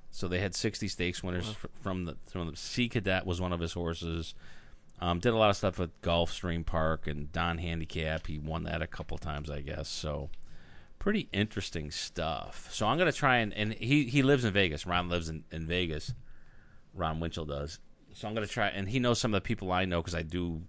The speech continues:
Speaker 1: consulting in Vegas, and I know some of the executives over at, like, Stations Casinos, and he
Speaker 2: Mm-hmm.
Speaker 1: knows a few of those folks. And I'll see if I can get him, get him out to drinks and see. And I asked him if I could stay in touch with me, and maybe we can get him on the show at some point.
Speaker 2: That'd
Speaker 1: But,
Speaker 2: be cool.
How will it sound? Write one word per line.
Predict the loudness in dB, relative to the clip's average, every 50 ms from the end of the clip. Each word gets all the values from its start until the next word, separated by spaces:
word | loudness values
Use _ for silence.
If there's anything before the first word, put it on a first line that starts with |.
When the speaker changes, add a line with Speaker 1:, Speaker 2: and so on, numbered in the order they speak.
| -8
Speaker 1:
consulting | -6 -6 -4 -2 -2 -4 -2 -4 -6
in | -4 -4
Vegas, | -2 -2 -2 -2 -2 -4
and | -4 -4
I | -4
know | -4 -4
some | -4 -4 -6 -4
of | -4
the | -4 -4
executives | -4 -4 -6 -6 -6 -6 -8 -8 -6 -6
over | -6 -6 -6 -6 -6 -8
at, | -6 -8
like, | -8 -10 -10
Stations | -10 -10 -10 -10 -10 -10 -10
Casinos, | -10 -10 -10 -10 -10 -10 -10 -10 -10 -8 -8
and | -8 -8 -10 -10 -10 -8 -8
he | -6 -2
Speaker 2:
Mm-hmm. | 0 2
Speaker 1:
knows | 4 4 2
a | 2
few | 2 2 2 2
of | 2
those | 2 0
folks. | -2 -4 -4 -2
And | -4 -4
I'll | -4
see | -4 -4
if | -4
I | -4
can | -6 -6
get | -6 -4 -4
him, | -6 -8 -10 -14 -14 -6
get | -4 -4
him | -2 -2 -4
out | -6 -6
to | -8 -10
drinks | -8 -6 -4 -4 -4 -4 -6 -6 -6
and | -8 -8 -8 -10 -8 -8 -8 -10 -10 -12 -14 -12 -8
see. | -2 -2 0 2
And | 4 4
I | 4 4 6
asked | 8 8 8 8 8
him | 4
if | -2 -2
I | -2
could | -2 -2 -4 -4 -4
stay | -2 -2 0 0
in | 0
touch | 0 0 -2 -2 -2
with | -2
me, | -2 -2 -2
and | -2 -4 -4
maybe | 0 2 2 2 2
we | 2
can | 0 0
get | 0 0
him | 0 0
on | -2
the | -4
show | -4 -2 -2 -2 -2
at | -2
some | -4 -6 -6 -6
point. | -8 -8 -8 -4
Speaker 2:
That'd | -4 -2 0
Speaker 1:
But, | 0 0
Speaker 2:
be | 4
cool. | 4 4 4